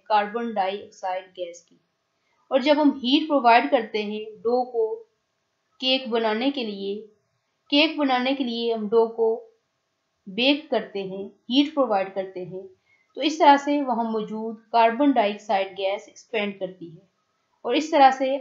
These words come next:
आपका जो cake बनता है, वो आपको expand हुआ हुआ नजर आता है, उस, वो rise हुआ हुआ नजर आता है,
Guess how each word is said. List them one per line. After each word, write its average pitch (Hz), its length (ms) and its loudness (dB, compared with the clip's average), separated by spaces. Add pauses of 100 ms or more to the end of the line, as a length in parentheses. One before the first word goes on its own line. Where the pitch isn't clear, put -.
आपका 226 280 2
जो 220 140 -2
cake 247 340 -6
बनता 202 320 -4
है, 202 140 -6 (160)
वो 208 100 -4
आपको 190 340 -2
expand 269 580 -4
हुआ 214 160 0
हुआ 202 140 -6
नजर 190 300 -8
आता 180 300 -4
है, 196 240 -16 (160)
उस, 220 240 -16 (100)
वो 226 420 -6
rise 226 420 4
हुआ 240 180 -2
हुआ 202 120 -4
नजर 190 280 -6
आता 180 300 -4
है, 196 200 -12